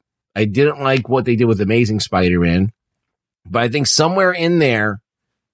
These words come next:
we can probably get closer to an actual Spider-Man story that has stakes, that has, um, elements of the past, uh, you know, great villains that we do like,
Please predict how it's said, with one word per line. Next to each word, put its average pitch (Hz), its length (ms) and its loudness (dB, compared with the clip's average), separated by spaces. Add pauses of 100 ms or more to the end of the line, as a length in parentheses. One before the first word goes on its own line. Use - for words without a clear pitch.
(580)
we 127 160 0
can 127 160 -2
probably 131 600 0
get 95 240 -2 (100)
closer 151 680 0 (920)
to 123 360 0
an 101 80 -2
actual 123 400 0
Spider-Man 113 540 0
story 113 340 0
that 98 160 0
has 98 720 -4
stakes, - 640 -2
that 82 160 -2
has, 92 460 -2 (920)
um, 73 440 -2 (480)
elements 110 640 0 (680)
of 92 220 0
the 90 80 -6
past, 120 680 -2 (720)
uh, 58 260 -4 (140)
you 123 140 2
know, 85 120 0
great 117 360 -2
villains 120 440 2
that 98 140 0
we 104 120 0
do 120 280 0
like, 120 480 0